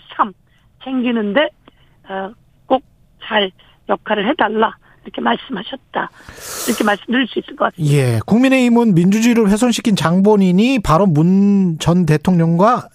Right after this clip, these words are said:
Speaker 2: 이재명 대표다.
Speaker 1: 예.
Speaker 2: 지나가던 소들이 실컷 웃게 되었다. 이렇게
Speaker 1: 네.
Speaker 2: 이제 힐난성 비판을 했습니다.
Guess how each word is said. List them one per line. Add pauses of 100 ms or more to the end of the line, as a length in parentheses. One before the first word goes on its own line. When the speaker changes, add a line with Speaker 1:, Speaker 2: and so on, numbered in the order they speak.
(140)
Speaker 2:
이재명
대표다. (680)
Speaker 1:
예.
Speaker 2:
지나가던
소들이
실컷
웃게
되었다.
이렇게
Speaker 1:
네.
Speaker 2:
이제 (440)
힐난성
비판을
했습니다.